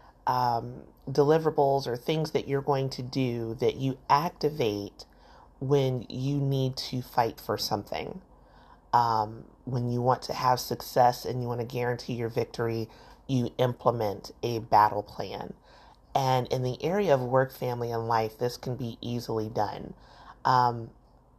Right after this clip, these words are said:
what comes to mind is, you know, off the top is I think about family. If you're thinking, "How do I have a battle plan with family?" I'm glad you asked. Um, I want you to picture this scenario with me. You're in the grocery store.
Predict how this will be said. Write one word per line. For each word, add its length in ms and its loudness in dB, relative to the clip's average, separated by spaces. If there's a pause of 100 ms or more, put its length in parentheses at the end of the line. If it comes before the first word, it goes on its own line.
what 240 2
comes 300 0
to 100 -2
mind 480 0
is, 320 -2
you 120 -2
know, 240 4
off 200 8
the 80 -4
top 460 -2
is 160 -4
I 100 0
think 220 -6
about 420 4
family. 540 -6 (160)
If 80 -8
you're 80 -2
thinking, 260 -4
"How 160 0
do 80 -2
I 60 4
have 140 4
a 20 -10
battle 300 4
plan 260 -6
with 100 -14
family?" 460 -8 (920)
I'm 60 -6
glad 260 6
you 100 0
asked. 400 0 (480)
Um, 400 4 (420)
I 60 2
want 220 -2
you 80 0
to 100 -10 (100)
picture 360 2
this 180 0
scenario 540 0
with 240 -8
me. 200 -10 (1500)
You're 140 4
in 120 0
the 100 2
grocery 420 2
store. 460 -4